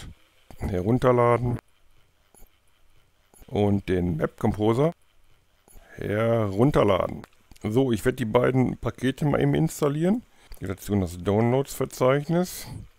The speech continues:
Und wo hätten wir die beiden Pakete da vorne? Einmal den, äh, Track Guru und den Map Composer. Dazu gebe ich ein sudo D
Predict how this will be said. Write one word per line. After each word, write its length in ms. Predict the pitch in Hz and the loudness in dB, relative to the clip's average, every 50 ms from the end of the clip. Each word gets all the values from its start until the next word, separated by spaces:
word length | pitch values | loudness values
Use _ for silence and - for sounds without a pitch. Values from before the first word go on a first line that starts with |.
| - _ _ _ _ _ _ _ _ _ _ - - | -20 _ _ _ _ _ _ _ _ _ _ -16 -8
Und 460 | - 104 101 101 104 107 104 98 98 | -2 0 2 4 4 4 2 2 0
wo 120 | 95 101 | -2 -2
hätten 140 | 113 117 - | -2 0 0
wir 80 | 139 135 | 0 0
die 60 | 131 | 0
beiden 500 | 127 127 123 127 131 135 139 139 143 - _ _ _ - | 2 2 2 2 4 2 2 0 -2 -6 _ _ _ -2
Pakete 440 | - 120 117 - 123 127 120 127 113 | -2 -2 -2 0 -2 -2 0 0 0
da 120 | 101 98 | 0 0
vorne? 600 | - - - 101 98 110 123 139 151 175 180 175 - - - - - - - - - | -2 -2 -2 0 2 4 4 4 4 2 0 0 -4 -10 -20 -20 -20 -20 -20 -20 -14
Einmal 540 | - - 101 107 107 110 110 110 107 107 110 | -6 -4 0 0 2 2 2 2 0 0 -2
den, 360 | 107 107 101 104 104 101 101 | 0 0 2 2 4 4 4
äh, 180 | 98 95 92 87 | 2 2 0 0
Track 380 | - - - 117 - - - - 127 120 | -2 -6 -6 -6 -6 -8 -12 -14 -10 -6
Guru 520 | 123 143 160 165 160 175 185 208 269 262 - _ _ - - | -4 -2 -2 -2 0 0 0 0 0 -2 -4 _ _ -20 -14
und 320 | - - 107 113 113 - | -6 -2 0 0 0 0
den 200 | 113 107 110 104 - _ _ _ _ _ _ _ - | 0 0 0 0 -2 _ _ _ _ _ _ _ -6
Map 400 | 113 107 104 110 131 - - - | -2 0 2 2 2 0 -4 -6
Composer. 800 | - 107 95 87 - - 82 76 78 85 - 76 - - - - - _ _ _ _ _ _ | -4 -2 -2 -2 -4 -4 -4 -4 -4 -6 -8 -8 -12 -14 -14 -18 -20 _ _ _ _ _ _
Dazu 420 | - 110 110 117 117 - - 120 110 | -8 -4 -4 -4 -4 -4 -6 -6 -4
gebe 220 | 104 107 98 101 | -2 -2 -2 -2
ich 160 | 104 - - | -4 -4 -4
ein 400 | - - 107 123 143 151 139 117 | -4 -2 0 0 0 0 -2 -4
sudo 640 | 101 95 98 104 107 123 143 147 165 170 185 196 208 - _ _ _ - _ _ _ - | -4 -6 -6 -6 -6 -6 -6 -6 -4 -4 -4 -4 -6 -8 _ _ _ -20 _ _ _ -18
D 320 | 123 107 107 113 240 - | -12 -6 -4 -2 -2 -4